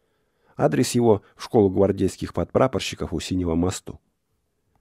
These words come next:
Целую тысячу раз милых сестриц моих, Аниньку и Лизу. Ради Бога, прилагайте возможное попечение о воспитании Анники.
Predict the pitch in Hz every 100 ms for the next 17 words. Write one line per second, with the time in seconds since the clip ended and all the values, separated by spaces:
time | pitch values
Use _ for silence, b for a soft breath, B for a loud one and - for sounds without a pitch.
0 | _ b b b b b b b - 143
1 | 160 135 135 - 107 107 - 104 98 90
2 | - - 131 - 135 123 110 101 110 107
3 | 107 101 101 104 95 85 87 b b b
4 | - 98 92 92 90 85 90 87 90 82
5 | 87 87 92 87 85 82 - - 92 82
6 | 78 80 - 87 85 80 73 80 85 80
7 | - 65 95